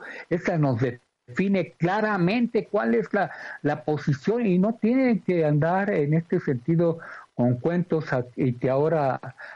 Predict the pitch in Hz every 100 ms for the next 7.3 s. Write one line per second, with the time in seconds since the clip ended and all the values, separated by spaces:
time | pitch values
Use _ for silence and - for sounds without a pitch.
0 | - - 113 120 156 156 131 120 117 123
1 | 117 117 117 113 110 110 104 110 117 -
2 | 113 113 113 127 156 165 - 151 - -
3 | - - 117 - 120 117 123 123 117 110
4 | 117 113 131 170 170 143 - 120 123 143
5 | 120 120 - - - - - 120 - 120
6 | 135 127 135 123 123 127 123 117 104 104
7 | 107 101 113